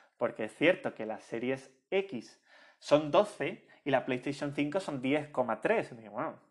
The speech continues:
tampoco uno coma siete teraflops de diferencia. Bueno, a ver.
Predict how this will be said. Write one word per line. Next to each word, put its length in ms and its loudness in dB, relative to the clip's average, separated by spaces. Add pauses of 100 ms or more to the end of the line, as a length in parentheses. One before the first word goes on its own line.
(160)
tampoco 800 2
uno 260 0
coma 220 4
siete 320 4
teraflops 440 6
de 80 2
diferencia. 760 -2 (480)
Bueno, 220 -10 (240)
a 160 0
ver. 140 -6